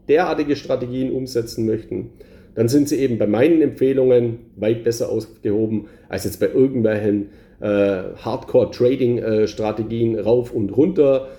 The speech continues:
wo sehr, sehr viel Nerven kostet, wo die Effizienz zu hinterfragen ist,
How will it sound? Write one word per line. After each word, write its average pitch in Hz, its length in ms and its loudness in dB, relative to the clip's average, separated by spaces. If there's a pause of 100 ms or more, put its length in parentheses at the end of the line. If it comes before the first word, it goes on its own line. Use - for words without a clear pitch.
(160)
wo 113 240 -2
sehr, 123 160 -2
sehr 117 140 -2
viel 107 140 -2
Nerven 123 360 0
kostet, 117 540 0
wo 107 80 -2
die 110 160 -8
Effizienz 113 540 -4
zu 110 120 -2
hinterfragen 101 680 -4
ist, 98 320 -4